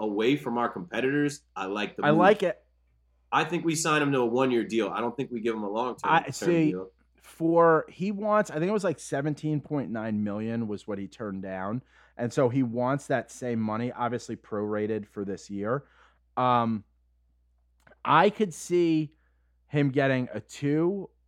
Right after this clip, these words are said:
Speaker 2: or a three-year deal, with this obviously being one of the years. But I don't see, it, it's tough because he's already thirty-one, uh,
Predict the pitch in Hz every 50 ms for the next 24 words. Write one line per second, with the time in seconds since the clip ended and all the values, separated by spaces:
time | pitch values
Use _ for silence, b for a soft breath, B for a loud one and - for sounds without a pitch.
0 | _ _ - - 139 131 123 123 120 110 98 - - 117 107 117 131 135 135 143
1 | 147 135 110 139 139 139 131 120 113 - - 104 110 117 110 - - - - 110
2 | 107 107 113 107 - 120 113 95 95 110 104 101 101 101 101 101 101 98 95 92
3 | 92 95 98 101 110 123 143 - - b b b b b b b b _ - 147
4 | 139 131 123 - _ _ _ _ _ _ _ _ _ _ _ _ _ - 135 151
5 | 147 156 170 190 - - - - - - 156 160 156 - - _ - - 147 147
6 | 147 160 160 143 - - - - 214 233 233 - - 147 - - 143 135 127 120
7 | - - - - 110 139 131 117 - - - 131 143 151 151 147 147 139 139 135
8 | 135 135 127 117 _ _ _ - 131 120 120 120 127 123 110 113 110 107 101 98
9 | 101 98 95 _ _ _ _ _ _ _ _ _ - 98 95 92 92 92